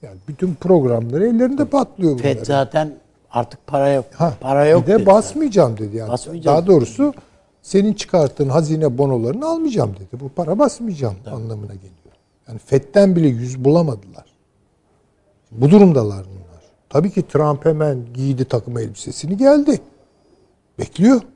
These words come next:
Speaker 1: Dikkat edelim Trump ne yapıyor. Hani çiftliğine çekildi,
Speaker 2: Evet.
Speaker 1: e, havuza giriyor, golf oynuyor haberleri gelmiyor. Adam sıcak mücadelenin içinde, generaller konuşuyor vesaire. Şimdi bunları görelim. Ben şunu da demek istemiyorum.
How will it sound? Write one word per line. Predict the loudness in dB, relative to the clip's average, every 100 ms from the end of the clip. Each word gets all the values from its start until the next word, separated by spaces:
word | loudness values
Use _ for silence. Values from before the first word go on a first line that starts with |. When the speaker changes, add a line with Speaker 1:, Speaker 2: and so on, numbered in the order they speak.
| _ _ _ _ _ _ _ -20
Speaker 1:
Dikkat | -10 -4 0
edelim | 4 4 2
Trump | -2 -2 -2 -2
ne |
yapıyor. | -2 -2 -4 -6
Hani | -6 -10 _ _ _
çiftliğine | -10 -8 -4 -4 -6
çekildi, | -6 -6 -6 0 2 2 -2
Speaker 2:
Evet. | -10 -10 -14 _ 0
Speaker 1:
e, | 2 2
havuza | 0 0 0 0
giriyor, | 0 0 0 0 0 -4 -10 0
golf | 2 2 2
oynuyor | 0 0 -2
haberleri | -2 0 0 -2 -2
gelmiyor. | 2 2 2 -6 -8 -8
Adam | -8 -8 -12 _ _ _
sıcak | -16 -4 -2 -2 -2
mücadelenin | 0 0 0 -2 -2 -6
içinde, | -10 -12 -12 -6 -6
generaller | -4 -4 -2 -4 -2 -4 -4
konuşuyor | -6 -8 -8 -2 -2
vesaire. | 0 -4 -4 -6 -8 _ _ _ -20 _ _ _
Şimdi | -8 -2
bunları | 2 2 4
görelim. | 4 6 4 0 -6 0
Ben | 0 0
şunu | -6 -8 -4 -2
da | 0
demek | -2 -4
istemiyorum. | -10 -8 -2 0 0